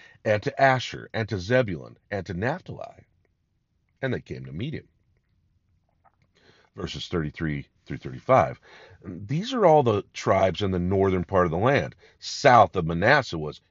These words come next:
Ephraim, Benjamin, Judah, and Simeon. They were not brought into this battle, nor were the tribes on the other side. But these tribes that were around the area of Megiddo, Jezreel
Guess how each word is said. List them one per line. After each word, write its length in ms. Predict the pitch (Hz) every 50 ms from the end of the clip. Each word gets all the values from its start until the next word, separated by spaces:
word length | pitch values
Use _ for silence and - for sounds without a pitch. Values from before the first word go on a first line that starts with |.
| _ -
Ephraim, 540 | 101 95 85 - - 85 85 80 80 80 76
Benjamin, 580 | 67 92 87 82 78 76 73 78 73 71 67
Judah, 340 | 64 73 85 85 80 76 65
and 160 | 62 73 -
Simeon. 480 | - - - 180 180 104 65 58 62 - _ _ _ _ _ _ _
They 140 | - - 151
were 120 | 220 240 233
not 240 | 151 87 78 69
brought 240 | - 82 73 71 69
into 200 | 82 113 131 80
this 180 | - - - -
battle, 480 | - - - - - - - _ _ _ _ _ _ _ _ _ _ _ _ _ _ -
nor 220 | 107 127 156 175
were 120 | 170 139 113
the 100 | 107 90
tribes 440 | - - - 98 90 87 80 73
on 100 | 90 82
the 100 | 82 82
other 140 | 82 71 71
side. 540 | - - - 156 170 180 120 78 65 64 - _ _ - - _ _
But 160 | - 110 - -
these 240 | 120 104 87 -
tribes 480 | - - - 147 151 156 147 139 113 107
that 120 | 117 107
were 220 | 92 104 98 98 95
around 240 | 95 107 104 101 95
the 160 | 92 85 -
area 340 | 98 101 92 92 92 87 82
of 140 | 90 87
Megiddo, 640 | 76 82 78 69 76 139 180 165 87 73 64 - _ _ _ _ _ _ _ _ _ _ _ -
Jezreel 640 | - 143 208 240 156 92 - - 57 50 - -